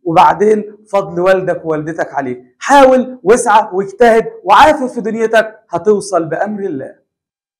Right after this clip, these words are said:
دلوقتي هنخش على التركاية المهمة، وهي تركاية الباست simple واستخدام قاعدة used to. يا جماعة مهمة جدًا جدًا،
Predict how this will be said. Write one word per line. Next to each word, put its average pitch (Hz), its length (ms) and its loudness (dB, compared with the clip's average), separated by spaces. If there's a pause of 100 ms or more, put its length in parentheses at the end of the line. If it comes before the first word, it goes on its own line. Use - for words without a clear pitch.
(260)
دلوقتي 277 400 4
هنخش 175 440 -6
على 247 340 0
التركاية 240 580 -2
المهمة، 240 460 -2
وهي 277 160 -4
تركاية 262 760 -6
الباست 247 540 0 (160)
simple 262 340 -6
واستخدام 226 720 -4
قاعدة 233 420 -2
used 214 500 -10
to. 202 340 -8 (100)
يا 196 100 0
جماعة 233 380 -2
مهمة 233 440 -4
جدًا 214 440 -8
جدًا، 180 560 -10